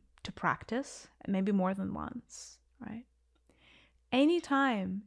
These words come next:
you feel there is a happening that throws you off your game, your friend got promoted, all of a sudden your self-love got,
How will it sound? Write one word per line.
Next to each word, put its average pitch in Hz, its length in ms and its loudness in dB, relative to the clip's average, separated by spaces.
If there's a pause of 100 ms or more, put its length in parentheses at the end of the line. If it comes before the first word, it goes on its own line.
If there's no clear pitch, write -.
(100)
you 214 160 2
feel 240 480 2
there 202 180 2
is 208 140 -2
a 196 40 -2
happening - 600 -6 (500)
that 196 140 -6
throws 233 320 4
you 233 80 4
off 196 260 2
your 190 80 -4
game, 202 380 -6 (1120)
your 214 140 8
friend 262 280 10
got 240 240 12
promoted, 233 420 8
all 220 140 8
of 214 80 2
a 220 60 -2
sudden 202 340 6
your 180 640 4
self-love 185 800 4 (320)
got, 165 340 6